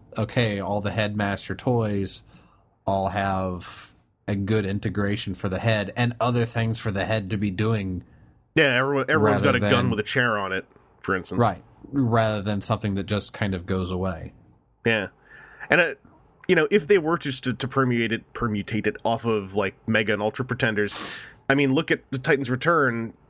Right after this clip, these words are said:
Speaker 2: Every Voyager is a triple changer, and that's just a Voyager thing. Like, maybe it would be every Leader toy is a Mega Pretender, and that's the Pretender's content, but then everyone else is some other gimmick, or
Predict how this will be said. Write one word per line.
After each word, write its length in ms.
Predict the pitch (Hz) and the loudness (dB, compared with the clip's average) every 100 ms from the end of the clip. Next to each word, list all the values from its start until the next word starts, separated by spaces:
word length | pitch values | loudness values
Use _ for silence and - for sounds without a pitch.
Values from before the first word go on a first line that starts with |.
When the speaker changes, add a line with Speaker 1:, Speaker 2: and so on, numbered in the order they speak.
| _ | _
Speaker 2:
Every 300 | - 123 143 | 0 2 2
Voyager 380 | 131 151 156 147 | 4 2 2 0
is 80 | 131 | -2
a 40 | |
triple 280 | 123 202 147 | 0 0 0
changer, 420 | 131 120 110 104 | 0 0 0 -2
and 80 | 98 | 0
that's 160 | 101 - | 0 -2
just 240 | 117 - | -4 -2
a 60 | 127 | 0
Voyager 340 | 165 147 113 | 2 2 -2
thing. 300 | - 101 92 | -4 -2 -2
Like, 120 | 87 | -4
maybe 240 | 90 95 107 | -4 -2 -2
it 40 | |
would 140 | 110 | 0
be 120 | 107 110 | 0 0
every 320 | 120 139 139 | 2 2 0
Leader 460 | 120 120 190 151 | 0 -2 0 0
toy 320 | 120 139 107 92 | 0 0 0 0
is 160 | 123 | -2
a 40 | 135 | 0
Mega 260 | 147 143 | 0 0
Pretender, 500 | 139 135 131 104 95 | -4 -2 -2 -2 -4
and 100 | 92 | 0
that's 220 | 110 113 | 2 2
the 80 | - | -2
Pretender's 500 | 127 110 131 120 107 | -8 -2 0 0 -2
content, 460 | - 101 92 90 82 | -2 -4 -2 -6 -6
but 100 | 87 | -4
then 140 | 101 | 0
everyone 320 | 98 110 107 | 0 0 0
else 200 | 107 107 | 0 -2
is 100 | 107 | -2
some 180 | - 107 | -4 -4
other 140 | 110 95 | -4 -2
gimmick, 420 | 95 90 82 - | -2 -4 -4 -6
or 180 | 82 | -6